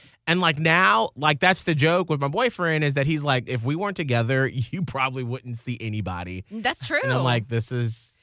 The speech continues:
Speaker 1: kinda true."
Speaker 2: I have made, I mean, I have, not to, like, turn this into that, but I,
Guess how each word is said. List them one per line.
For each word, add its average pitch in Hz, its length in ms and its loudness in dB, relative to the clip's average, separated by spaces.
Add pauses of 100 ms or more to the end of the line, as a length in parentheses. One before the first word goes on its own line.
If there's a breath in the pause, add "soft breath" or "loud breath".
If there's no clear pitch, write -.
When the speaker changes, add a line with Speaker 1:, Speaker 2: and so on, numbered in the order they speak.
(140)
Speaker 1:
kinda 113 240 0
true." 110 260 -4
Speaker 2:
I - 60 4
have 480 580 0
made, 151 120 -12
I 254 100 0
mean, 339 320 0
I 285 160 0
have, 311 180 -2
not 240 220 2
to, 240 120 -2
like, 180 220 0
turn 208 160 -2
this 190 160 -4
into 170 160 -2
that, 170 320 0
but 214 340 0
I, 180 160 -14